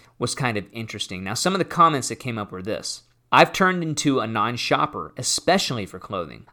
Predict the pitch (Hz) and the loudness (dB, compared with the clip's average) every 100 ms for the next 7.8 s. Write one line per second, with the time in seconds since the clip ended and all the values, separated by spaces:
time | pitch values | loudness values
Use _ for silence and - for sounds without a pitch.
0 | - 123 139 165 147 135 123 104 104 151 | -4 2 6 8 8 4 0 0 4 4
1 | 202 - 107 110 98 110 - 110 - 120 | 4 0 -4 -2 -2 -4 -8 -8 -6 -6
2 | 90 - - 190 123 127 - - _ - | -6 -4 0 0 0 -4 -10 -20 _ -6
3 | 117 147 135 123 107 123 151 131 104 104 | -2 0 0 -4 0 2 2 0 -4 -4
4 | 101 95 98 107 104 110 98 - 135 135 | -6 -8 -6 -6 -6 -4 -6 -4 -2 -2
5 | - 127 98 92 - _ _ 117 120 117 | -2 -4 -4 -8 -14 _ _ -8 -6 -4
6 | 107 101 - 101 101 92 87 98 - 156 | -4 -6 -6 -8 -6 -6 -6 -6 -2 -2
7 | 127 - _ _ - 139 127 | -2 -8 _ _ 2 4 4